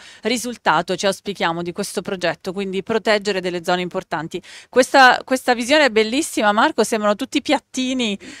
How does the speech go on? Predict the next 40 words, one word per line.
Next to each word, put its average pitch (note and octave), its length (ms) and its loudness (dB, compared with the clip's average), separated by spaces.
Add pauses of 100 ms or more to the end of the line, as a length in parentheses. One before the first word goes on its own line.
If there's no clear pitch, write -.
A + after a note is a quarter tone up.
Eh, G#3 420 6
la A#3+ 140 4
cosa C#4 220 2
interessante B3 640 0
è A3 120 6
l'orientamento A#3+ 720 0
rispetto A#3 360 -2
alla A3 140 2
corrente, A3+ 540 0
cioè G#3 280 2
è G#3+ 80 2
la A3 120 2
corrente A#3 500 2
che, G3+ 180 -4 (280)
che A3 160 0
piega G#3 640 4
i, G3 640 -4
i, G3+ 40 -2
le G#3+ 120 2
spugne, C4 500 -2
anche G#3 220 0
i A3 60 2
coralli, B3+ 640 0 (240)
e C4+ 120 -2
ci - 160 0
conferma, C4 760 2
devo G#3+ 260 2
dire, A3+ 280 2
Marco, G#3 340 0
che F#3+ 120 -4
la G3 100 2
scelta A3+ 380 0
di G3 80 -2
venire G3 340 -2
qui B3 140 -2
era A#3 160 4
giusta, G#3 340 -2
perché F#3 240 -2
è G3 40 -2
proprio G3+ 440 2